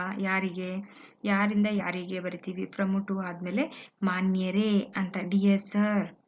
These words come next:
ಅಂತ ಹೇಳ್ತೀವಲ್ಲ, ಮಾನ್ಯರೇ ಅಂತ ಬರಿತೀವಲ್ಲ. ಇಲ್ಲಿ ನೋಡಿ ಉದಾಹರಣೆ, ಮಾನ್ಯರೇ ಅಂತ ಬರೆದಾಗ ನಾವು ಕಾಮನ್ನ, ಅಲ್ಪ ವಿರಾಮವನ್ನ ಬಳಸ್ತೇವೆ. ಅಂದ್ರೆ ಪತ್ರದ ಸಂಬೋಧನೆಯ ಮುಂದೆ ಯಾರಿಗೆ ಬರಿತೀವಿ ಅಂದ್ರೆ ಮಾನ್ಯರೇ ಅಂತ ಹೇಳ್ಬಿಟ್ಟು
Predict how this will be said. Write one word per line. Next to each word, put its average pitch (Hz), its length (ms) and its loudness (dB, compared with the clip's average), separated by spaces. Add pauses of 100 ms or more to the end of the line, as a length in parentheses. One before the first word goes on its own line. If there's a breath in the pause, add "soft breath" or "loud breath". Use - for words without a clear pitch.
(120)
ಅಂತ 202 180 4
ಹೇಳ್ತೀವಲ್ಲ, 202 480 2
ಮಾನ್ಯರೇ 190 840 2 (260 loud breath)
ಅಂತ 196 180 2
ಬರಿತೀವಲ್ಲ. 190 580 -2
ಇಲ್ಲಿ 202 200 0
ನೋಡಿ 202 180 6
ಉದಾಹರಣೆ, 196 640 0 (160)
ಮಾನ್ಯರೇ 208 560 6
ಅಂತ 208 240 4
ಬರೆದಾಗ 190 400 0
ನಾವು 196 300 0
ಕಾಮನ್ನ, 175 480 -4 (480 loud breath)
ಅಲ್ಪ 208 280 2
ವಿರಾಮವನ್ನ 180 580 0 (240)
ಬಳಸ್ತೇವೆ. 202 640 -4 (840)
ಅಂದ್ರೆ 202 220 10
ಪತ್ರದ 226 440 -4
ಸಂಬೋಧನೆಯ 202 800 0
ಮುಂದೆ 185 520 -2 (720 soft breath)
ಯಾರಿಗೆ 196 760 0 (400)
ಬರಿತೀವಿ 202 420 0
ಅಂದ್ರೆ 208 160 -2
ಮಾನ್ಯರೇ 185 540 0
ಅಂತ 190 380 -4
ಹೇಳ್ಬಿಟ್ಟು 196 560 -2